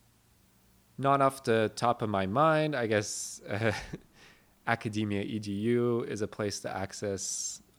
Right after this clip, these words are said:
our, all of our research, P H D students' research. I have a few stuff there. Uh, but once the data analysis for the G I S is done, I would like to have some pretty maps online as well.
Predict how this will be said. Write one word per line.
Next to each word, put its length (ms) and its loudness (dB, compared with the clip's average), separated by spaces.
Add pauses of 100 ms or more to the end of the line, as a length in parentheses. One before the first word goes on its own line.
our, 220 -2
all 220 -4
of 80 -6
our 120 0
research, 500 -4
P 120 -8
H 120 -10
D 100 -8
students' 400 -10
research. 460 -8
I 80 -4
have 160 -4
a 40 -10
few 260 -8
stuff 340 -6
there. 380 -2 (600)
Uh, 500 2
but 360 0 (360)
once 760 -2
the 80 -2
data 280 2
analysis 640 -2
for 260 -6
the 100 -8
G 160 -6
I 140 -2
S 180 -4
is 120 -10
done, 220 -2
I 120 -4
would 140 -6
like 180 -6
to 80 -12
have 240 -10
some 240 -10
pretty 320 -8
maps 640 -8
online 380 -10
as 160 -18
well. 200 -12